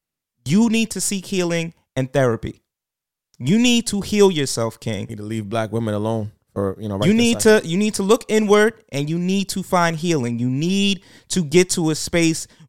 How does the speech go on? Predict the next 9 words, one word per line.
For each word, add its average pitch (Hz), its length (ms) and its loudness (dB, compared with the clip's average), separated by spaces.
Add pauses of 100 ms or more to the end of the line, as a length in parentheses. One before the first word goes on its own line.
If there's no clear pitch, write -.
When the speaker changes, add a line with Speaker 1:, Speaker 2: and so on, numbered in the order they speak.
Speaker 1:
where 151 220 6
if 127 240 2
that 170 220 4
is 202 180 0
your 196 180 2
intentionality, 185 1120 0 (160)
if 110 200 -4
you 202 220 4
are 160 100 4